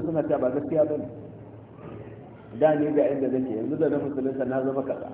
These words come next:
An gane. To shi ne ya ce, "Wa makaru makaran kubbara."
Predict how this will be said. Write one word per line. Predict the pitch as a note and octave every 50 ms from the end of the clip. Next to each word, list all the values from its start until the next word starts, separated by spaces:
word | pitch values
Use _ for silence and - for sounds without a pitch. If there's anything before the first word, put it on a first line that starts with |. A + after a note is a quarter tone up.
| - - - - - - - - - - - - - - - - - - -
An | - B2+ C3+ C3+
gane. | C3+ C3 C3+ A#2 G#2 - - - - - - - - - - - - - - -
To | - A#2
shi | A2 - D#3 D#3
ne | D#3
ya | D3+ D3 D3
ce, | D3
"Wa | C#3 C3+ C3
makaru | D3+ E3 D#3+ F3 D#3+ C#3 C#3+ C#3 C3+ C3+
makaran | C#3+ D#3+ - - F3 D#3+ D3 C#3+ -
kubbara." | - - B2 - - B2+ A#2+ A2+ G#2+ G2+ F#2 F2+ -